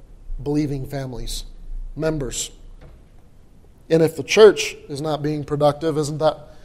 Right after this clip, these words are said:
isn't that a reflection then on the members also? I know this is rough. This is one of the reasons I think the Lord swapped this,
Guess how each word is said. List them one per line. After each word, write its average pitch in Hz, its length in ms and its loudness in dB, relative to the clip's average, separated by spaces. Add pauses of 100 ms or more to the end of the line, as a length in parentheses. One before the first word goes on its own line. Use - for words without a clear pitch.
(160)
isn't 147 300 -4
that 151 180 4
a 139 100 4
reflection 143 600 4
then 143 180 -4
on 139 180 -4
the 135 80 -6
members 139 400 -4
also? 135 480 -4 (440)
I 175 100 4
know 208 160 12
this 156 80 4
is 165 120 0
rough. 180 200 12
This 180 80 6
is 151 60 -2
one 196 100 8
of 202 40 10
the 185 60 10
reasons 165 220 8
I 165 80 8
think 165 200 0
the 151 60 -4
Lord 160 280 8
swapped 160 300 6
this, 156 220 -4